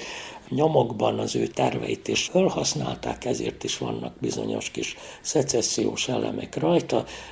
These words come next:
de hát ez a régi zentai rossz tulajdonság, illetve biztos, hogy máshol is van ilyen, de hát nekünk mindig az,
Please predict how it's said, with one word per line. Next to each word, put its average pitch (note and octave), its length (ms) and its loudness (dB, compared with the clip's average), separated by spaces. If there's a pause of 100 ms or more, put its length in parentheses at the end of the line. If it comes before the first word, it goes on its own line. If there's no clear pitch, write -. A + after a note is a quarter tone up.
(100)
de A2+ 300 2
hát - 320 -2
ez A2 160 -2
a - 220 -2
régi - 520 -2 (440)
zentai G#2 800 -4 (500)
rossz A2+ 320 -4
tulajdonság, A#2 1120 0
illetve F3 420 2
biztos, F#3+ 440 2
hogy A#2 120 0
máshol A#2 480 0
is - 160 -4 (340)
van B2+ 240 6
ilyen, C3 340 4
de C3 80 2
hát A#2 160 0
nekünk - 380 -2
mindig G#2 360 -2
az, G#1+ 160 -2